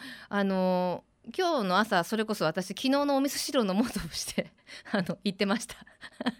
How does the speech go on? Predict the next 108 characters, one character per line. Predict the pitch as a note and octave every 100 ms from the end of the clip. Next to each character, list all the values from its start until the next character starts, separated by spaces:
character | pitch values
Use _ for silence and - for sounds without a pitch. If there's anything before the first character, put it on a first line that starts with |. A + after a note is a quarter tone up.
| - -
あ | D4
の、 | C4+ - -
お | -
鼻 | C4+ E4 F4+ F#4+
で、 | G#4 - - -
「あ、 | G#3+
や | D#4
ば | C#4
い」 | G4+
っ |
て | - -
分 | G3+ A3
か | -
っ | -
た | F#3
ん |
で | A3+
す | -
け |
ど、 | F3+ - - - -
そ | - D#4+
れ | A#4+
を | A#4+
や | C4+
っ |
ぱ | -
感 | - C#5 D5
知 | B3
で | C#4+
き | D4
な | C4
い |
子 | A#3
が | F#3+
増 | - C#4+
え | D4
て | B3
る | A3
か | - B3
ら、 | D4+ C4 - - -
あ | F#3
の、 | F#3+
食 | G#3 G#3+
中 | - B3+
毒 | A#3+ G3 E3
に | D#3 D3 -
な | G3+
っ-、 | G#3+ - _ -
お | G#3
家 | G#3+ G#3+
で |
も | F#3+
ね、 | E3
な | G3+
っ | A3
て | G3
し | F#3
ま | E3+
う |
人 | E3+ E3+
が |
増 | E3+ A3+
え |
て | F#3+
る | D#3+
っ |
て | C#3+ D#3+
聞 | - G3
い |
た | G3
の | E3
で、 | E3 D#3+ - - - -
「こ | C4
れ | D#4
は | F4+ F4
ダ | C#4+ D#4
メ | F4+
な | C#4+
匂 | B3 C4+ D4+
い |
よ」 | D#4
っ | E4+
て、 | A3
一 | G#3+
回、 | D4 C4+ -
あ | A3
の、 | G#3+
お | A#3+
家 | E4+
で | F4+
腐 | F4+ -
っ | C5+
た | A#4+
も | C4+
の | A3+
が | G3
あ |
っ | A#3
た | -
ら、 | - F#3
<laughs> | - - -
あ | G3
の、 | F3
お |
子 | F3+ G#4+
さ | A#4+
ん | A4
に | G4+